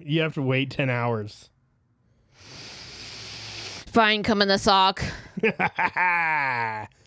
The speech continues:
Speaker 1: Men win again, as always.
Speaker 2: You win because your cum is disgusting. That's not a win.
Speaker 1: Yeah.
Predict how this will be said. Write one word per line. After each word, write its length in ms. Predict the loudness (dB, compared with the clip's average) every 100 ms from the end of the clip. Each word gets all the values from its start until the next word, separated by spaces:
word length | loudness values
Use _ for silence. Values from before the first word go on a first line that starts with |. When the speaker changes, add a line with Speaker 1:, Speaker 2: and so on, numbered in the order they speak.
| _
Speaker 1:
Men 280 | -2 0 2
win 160 | 2 0
again, 440 | 0 0 0 -4 -4
as 320 | -2 0 -4 -8
always. 960 | -8 -4 -2 -2 -4 -12 -20 -20 -20 -20 _ _ _
Speaker 2:
You 160 | -2
win 300 | 2 2 2
because 460 | 0 -2 0 -2 0
your 80 | -4
cum 260 | -4 -12
is 140 | -12 -10
disgusting. 680 | -12 -12 -14 -16 -18 -20 -20 _ _ -20 _
That's 220 | -6 -6 -6
not 180 | -12
a 60 | -10
win. 320 | -12 -14 -18 -20 _ _ _ _ _ _ _ _ -4
Speaker 1:
Yeah. 280 | -2 -2